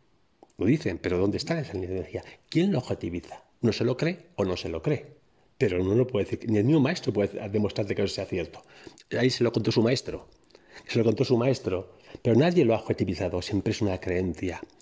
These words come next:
La, la exploración T N R da objetividad y hace aparecer las líneas de energía de las que hablaban los antiguos maestros orientales.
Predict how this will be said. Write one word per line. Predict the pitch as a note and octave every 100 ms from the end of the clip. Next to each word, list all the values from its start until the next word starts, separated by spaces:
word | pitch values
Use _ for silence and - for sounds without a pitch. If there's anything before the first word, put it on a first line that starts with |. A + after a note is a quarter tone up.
| - - - - - _
La, | G2 F#2 - -
la | G2+
exploración | F#2 - F#2 F2+ A2+ G2+
T | F#2
N | F2+
R | A2 A#2+ C3 - -
da | A#2+ C3+ C3 -
objetividad | A2+ - - - F#2+ G#2 A#2 - - _ _
y | A#2
hace | A2+ -
aparecer | - F#2 - G2+ - -
las | G2 E2 D#2+
líneas | F2+ G#2 G#2+ G#2 G#2 - -
de | -
energía | E2+ D#2+ - G2 F#2+ -
de | -
las | D#2+ -
que | E2+
hablaban | F2+ F#2+ F#2
los | F#2 F2+
antiguos | D#2+ D#2+ F#2+ F2 F2
maestros | F#2+ E2 E2 E2 - E2 F2
orientales. | D2+ - - - -